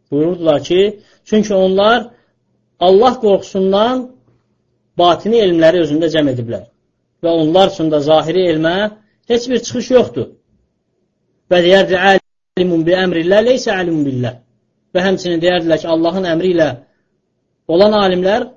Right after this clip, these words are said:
Allah üçün olan alimlər deyil. Nə üçün? Buyurur ki, İbn Rəcəb, "Və hum əshabul ilmi zahir, əlləzinə lə nəfəzə ləhum fi ilmil batil." Çünki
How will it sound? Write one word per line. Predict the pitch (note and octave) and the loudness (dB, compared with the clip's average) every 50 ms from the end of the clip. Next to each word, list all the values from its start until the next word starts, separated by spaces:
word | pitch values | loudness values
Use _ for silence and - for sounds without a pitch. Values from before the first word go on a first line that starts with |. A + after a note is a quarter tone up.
| _ _ | _ _
Allah | - E3 E3+ F3+ A3 G#3+ G3 | -2 -2 0 2 2 0 0
üçün | - - F3 | -2 -4 -4
olan | E3 E3 E3+ E3+ E3+ | -2 -2 -2 -2 -2
alimlər | E3 D#3 D3+ D3+ D#3+ E3+ E3+ D#3 | 0 0 0 0 0 0 -2 -2
deyil. | D3 D3+ B2+ G#2 - - _ _ _ _ _ _ _ _ _ _ _ _ _ _ _ - | -2 -2 -4 -4 -6 -12 _ _ _ _ _ _ _ _ _ _ _ _ _ _ _ 0
Nə | F#3+ G#3+ G#3+ | 2 4 2
üçün? | - - G3 G#3 A#3 A#3 A3+ F3+ D#3+ | 2 2 0 -2 -2 -2 -4 -2 0
Buyurur | D#3+ F3 F#3 F#3+ F3 | 2 2 2 2 0
ki, | - - E3 | 0 -2 -4
İbn | D#3 D#3+ E3 | -4 -2 -4
Rəcəb, | F3 E3 E3+ D#3 | -4 -2 -2 0
"Və | D#3 D#3+ | 0 -2
hum | E3+ E3+ | -2 -2
əshabul | D#3+ D3+ - - F3+ E3 D#3 D3+ | -4 -4 -4 -6 -6 -4 -4 -4
ilmi | D#3+ E3 D#3+ D#3 C#3+ | -2 -2 -2 -2 -2
zahir, | C3+ D3 E3+ F#3 F#3+ G#3+ B3 - - - - _ _ _ _ _ _ _ _ _ _ _ - | -2 -2 0 0 0 0 0 -2 -4 -10 -20 _ _ _ _ _ _ _ _ _ _ _ -4
əlləzinə | D3+ D3+ D3+ D3 C#3+ D#3 F3 E3+ D#3+ D3 C#3+ | -2 0 0 0 0 0 0 -2 -2 -2 0
lə | D3 E3 F3+ F3 E3 D#3 C#3+ - - _ _ _ - | 0 0 0 0 0 0 -2 -6 -12 _ _ _ -6
nəfəzə | C#3 D3 C#3+ - F3+ E3+ D#3 D3 D3 | -4 -4 -4 -2 -2 -2 0 0 -2
ləhum | D#3 D3+ D3+ C#3+ B2+ | -2 -2 -4 -4 -6
fi | - D3 | -6 -6
ilmil | C#3+ C#3 C#3+ C3+ B2+ B2 B2 | -6 -4 -4 -4 -4 -4 -4
batil." | B2 A#2+ A2+ A2 - G2+ F#2 - _ _ _ _ _ _ _ _ _ _ _ _ _ _ _ _ _ - | -4 -4 -6 -8 -10 -16 -20 -20 _ _ _ _ _ _ _ _ _ _ _ _ _ _ _ _ _ -6
Çünki | - F#3 F#3 - F#3 | -2 -2 -2 -2 -2